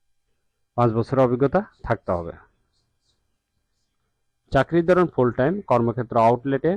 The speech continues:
নারী পুরুষ উভয়ে আবেদন করতে পারবেন। বয়স প্রযোজ্য নয়, অর্থাৎ আঠারো থেকে পঞ্চাশ বছর পর্যন্ত আবেদনের সুযোগ পাচ্ছেন। কর্মস্থল হবে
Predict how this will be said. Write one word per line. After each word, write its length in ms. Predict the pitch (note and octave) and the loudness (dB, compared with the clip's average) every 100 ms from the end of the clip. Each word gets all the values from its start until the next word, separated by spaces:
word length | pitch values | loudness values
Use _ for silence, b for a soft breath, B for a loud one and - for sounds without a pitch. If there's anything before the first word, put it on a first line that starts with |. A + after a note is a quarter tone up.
| G#3 _ _ - | -4 _ _ -6
নারী 240 | A2+ A2+ A2 | -2 -2 -4
পুরুষ 220 | A#2+ A#2+ - | -4 -4 -4
উভয়ে 220 | B2+ C3+ | 0 0
আবেদন 260 | A#2+ A2+ A2 A2 | 0 -2 -4 -4
করতে 200 | G#2+ C3 | -4 -2
পারবেন। 260 | C#3 C#3+ G#3 - _ _ _ | 0 0 -2 -4 _ _ _
বয়স 400 | A2 A2 A#2 C#3+ - | -6 0 2 0 -2
প্রযোজ্য 360 | B2+ A2 G#2 - G#2 | -4 -2 -4 -4 -4
নয়, 180 | G2+ F#2 F#2 _ A2+ | -2 -6 -10 _ -12
অর্থাৎ 240 | A2 C#3+ C#3+ _ _ _ _ | -4 -4 -4 _ _ _ _
আঠারো 280 | A#2 A2+ C#3+ C3+ | -2 0 0 0
থেকে 160 | C#3+ D#3+ - | -2 -4 0
পঞ্চাশ 280 | B2 A#2+ C#3+ C#3 | -2 0 -2 -2
বছর 200 | C3+ C#3+ C#3+ | -6 -6 -4
পর্যন্ত 260 | C#3 C#3 C3+ | -4 -2 0
আবেদনের 400 | A2 G#2 G#2+ B2 D#3+ | 0 0 -4 -4 -4
সুযোগ 240 | F3+ D3 - | -4 -4 -4
পাচ্ছেন। 300 | G2 - G2 F2+ _ _ _ _ | -8 -8 -12 -12 _ _ _ _
কর্মস্থল 460 | - A#2+ B2 A#2+ C3 B2+ | -2 0 0 0 0 0
হবে 160 | C3 | 0